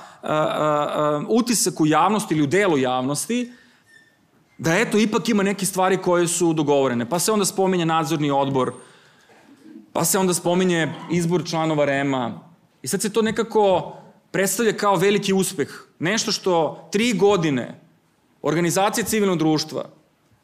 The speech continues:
de-, stručna i, i akademska zajednica insistira da se pokrene proces izbora ljudi koji prosto nisu izabrani. I to se sada predstavlja kao rezultat. E, e,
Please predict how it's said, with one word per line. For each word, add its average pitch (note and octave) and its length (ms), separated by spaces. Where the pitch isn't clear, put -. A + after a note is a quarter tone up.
de-, - 240
stručna G#3 500
i, F#3+ 60
i G3 340
akademska F#3+ 560
zajednica C3 640
insistira G3+ 640
da F3+ 100
se E3 200
pokrene F#3+ 380
proces F3+ 360
izbora E3+ 360
ljudi E3 280
koji E3 480
prosto D3 380
nisu E3+ 320
izabrani. C#3+ 420
I D#3 120
to G#3 100
se G3 120
sada G3+ 180
predstavlja F#3+ 500
kao F3 280
rezultat. D3 400
E, - 160
e, C#3+ 460